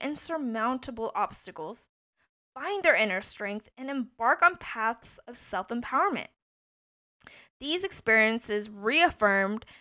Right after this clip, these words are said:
that the most profound growth often arise, arises from adversity.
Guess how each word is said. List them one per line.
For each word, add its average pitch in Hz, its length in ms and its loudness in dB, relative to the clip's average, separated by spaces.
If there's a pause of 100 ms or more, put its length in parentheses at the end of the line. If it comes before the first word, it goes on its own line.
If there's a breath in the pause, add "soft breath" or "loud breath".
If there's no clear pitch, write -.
that - 140 -8
the 233 60 2
most 247 540 6
profound 220 560 4
growth 185 340 4 (120)
often 240 280 0
arise, 196 840 2 (120)
arises 202 600 0
from 208 220 0
adversity. 220 840 2